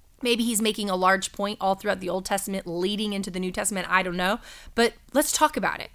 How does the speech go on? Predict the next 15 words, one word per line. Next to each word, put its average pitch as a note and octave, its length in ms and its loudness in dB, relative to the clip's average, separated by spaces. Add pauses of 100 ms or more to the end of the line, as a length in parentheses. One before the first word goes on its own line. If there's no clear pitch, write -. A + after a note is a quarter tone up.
(260)
Let's, - 400 4
let's A#3 280 0
dive G#3+ 520 4
deep A#3 280 -2
into G#3+ 180 -2
the F#3 80 -2
scripture - 400 0
and G3+ 200 -2
just F#3 160 4
see A#3 440 4
what F#3 480 0 (100)
the F#3 120 -2
Bible F3 280 0
says F3 500 0
about E3+ 580 2